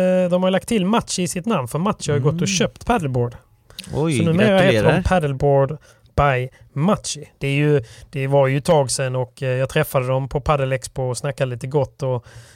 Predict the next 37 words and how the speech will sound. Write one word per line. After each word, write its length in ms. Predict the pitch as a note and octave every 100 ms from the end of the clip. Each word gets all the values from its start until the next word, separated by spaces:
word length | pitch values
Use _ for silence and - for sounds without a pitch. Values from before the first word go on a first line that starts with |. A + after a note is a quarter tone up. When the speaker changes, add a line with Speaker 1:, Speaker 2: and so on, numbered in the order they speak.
| _ C3+
Speaker 1:
eh, 280 | B2 B2 B2
då, 400 | A#2+ C3 B2+ B2+
eh, 300 | B2+ B2+ B2+
kom 160 | B2 D3
vi 60 | C#3
fram 240 | D#3 B2+
till 200 | D3+ C3+
att, 260 | A#2+ A#2+ C3+
eh, 220 | B2 B2
de, 280 | B2+ C3 B2+
eh, 140 | B2
skulle 420 | A#2 - B2+ A#2+ A2+ - - -
få 200 | - F3
ut 340 | G#3+ D3+ B2
lite 180 | D3+ C#3+
schyssta 440 | - F#3+ - - C3+
nya 480 | D3+ F#3+ D#3+ C3
funktioner 760 | A#2+ - D3 - F3 B2 A#2+ B2 D#3 - - -
i 420 | F3+ C3+ B2+ C3 A#2+
podden. 320 | C#4 C#3 C#3 _ _ _ _ -
Speaker 2:
Okej, 360 | D3 - G#3+ B2 -
och 140 | - C3+
vilka 220 | D#3 D3+
är 40 |
det 120 | D#3 F#3+
då? 160 | A2 G#2+ _ _ _ _ _ _ _ _ _
Speaker 1:
Nej, 200 | - F#3
men 120 | F3+ F#3
det 40 |
är 40 | G3
så 100 | E3+
här, 80 |
de 160 | C3+ F#3+
har 100 | G3
släppt 280 | - F#3 -
ett 140 | C#3+
nytt 380 | D3+ F3 E3+ -